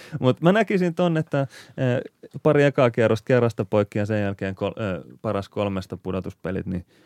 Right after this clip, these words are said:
se on aika tommonen tota terve kompromissi, eh, N B A:n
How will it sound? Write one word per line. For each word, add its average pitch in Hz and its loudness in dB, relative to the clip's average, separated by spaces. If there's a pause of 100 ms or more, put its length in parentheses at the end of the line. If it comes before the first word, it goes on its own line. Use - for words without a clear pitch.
(120)
se - -8
on 107 0
aika 104 0 (260)
tommonen 98 -2
tota 101 -4
terve 104 2
kompromissi, 95 -2
eh, 87 -8 (1300)
N 98 -2
B 95 -2
A:n 90 -2